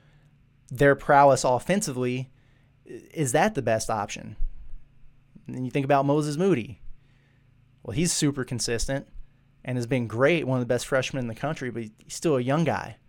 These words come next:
So every, every time he goes out and steps on the floor in S E C play, he's experiencing something for the first time. So I don't know. And, and I think you're right. I, I think part of that, trying to identify those roles, uh, is what's kinda leading to that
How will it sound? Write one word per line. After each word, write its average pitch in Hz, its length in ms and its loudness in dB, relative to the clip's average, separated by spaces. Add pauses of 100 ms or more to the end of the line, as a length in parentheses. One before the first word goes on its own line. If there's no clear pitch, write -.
(640)
So 135 220 0
every, 143 360 6
every 147 180 2
time 147 220 4
he 151 100 -2
goes 143 200 2
out 135 180 6
and 127 100 -2
steps 143 260 0
on 127 100 -2
the 110 60 -6
floor 151 300 0
in 131 60 0
S 123 180 -6
E 120 40 -8
C 165 200 -6
play, 123 200 -2
he's 151 200 -4
experiencing 131 520 -4
something 139 280 -2
for 127 120 -6
the 107 60 -6
first 131 320 -4
time. 123 340 -4 (360)
So 156 320 2
I 151 100 0
don't 214 100 4
know. 254 220 -2 (580)
And, 135 200 -2
and 139 160 0
I 143 80 2
think 180 200 -4
you're 139 120 -2
right. 135 380 2 (120)
I, 127 120 -6 (120)
I 131 80 -4
think 143 240 -4 (180)
part 160 240 6
of 170 80 4
that, 123 220 4
trying 143 220 0
to 139 40 2
identify 120 840 0
those 131 320 0
roles, 117 640 0 (440)
uh, 50 340 -12 (360)
is 131 220 -8
what's 131 260 2
kinda 143 280 2
leading 139 260 0
to 131 100 2
that 120 300 0